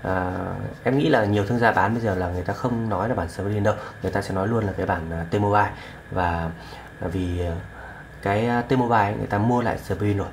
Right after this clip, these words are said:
cho nên là người ta coi như vậy cũng được. Tuy nhiên thì, à, khi mà các bác tra email thì nó sẽ ra bản Sprint các bác nhé. Thì em cũng cứ viết là bản Sprint. Đấy. Thì, à,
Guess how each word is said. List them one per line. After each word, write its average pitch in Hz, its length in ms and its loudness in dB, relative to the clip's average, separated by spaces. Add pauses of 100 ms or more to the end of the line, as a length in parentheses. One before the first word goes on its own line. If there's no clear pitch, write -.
(140)
cho 98 140 -6
nên 95 120 -4
là 85 260 -4 (460)
người 90 100 -4
ta 95 240 -4 (100)
coi 98 200 0
như 98 140 -2
vậy 90 160 -2
cũng 113 140 -2
được. 117 140 2 (320)
Tuy 113 100 0
nhiên 107 220 4
thì, 90 160 -2
à, 87 80 -2 (160)
khi 113 100 0
mà 101 120 2
các - 60 -6
bác 110 160 2
tra 117 140 2
email 107 420 2
thì 90 80 -4
nó 87 80 -2
sẽ - 160 -4
ra 104 120 2
bản 82 260 -2
Sprint 101 300 -2
các 104 60 2
bác 107 60 4
nhé. 113 160 2 (340)
Thì 95 80 0
em 95 100 0
cũng - 160 -4
cứ 120 120 -2
viết 127 180 0
là - 60 -2
bản - 200 -6
Sprint. 101 320 -2 (380)
Đấy. - 100 -2 (440)
Thì, 98 180 0
à, 90 300 0